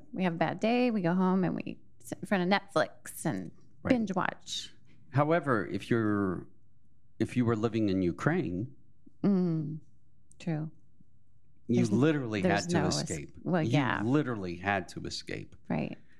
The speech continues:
Speaker 2: And I think there are some people believing that we might see with the rise of Russia and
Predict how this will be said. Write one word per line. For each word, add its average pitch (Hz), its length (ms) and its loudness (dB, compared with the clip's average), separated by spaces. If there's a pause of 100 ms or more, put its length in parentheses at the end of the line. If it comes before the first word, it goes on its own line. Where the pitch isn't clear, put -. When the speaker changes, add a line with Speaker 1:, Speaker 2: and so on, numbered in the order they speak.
(120)
Speaker 2:
And 131 180 2
I 131 60 2
think 147 220 2
there 135 120 2
are 117 60 2
some 127 240 2
people 135 280 -2
believing 101 840 0
that 87 480 0 (1200)
we 113 180 4
might 101 360 2
see 92 460 -2
with 101 240 -2
the 95 80 -4
rise 90 540 2
of 87 320 -2
Russia 98 560 2 (260)
and 78 340 -2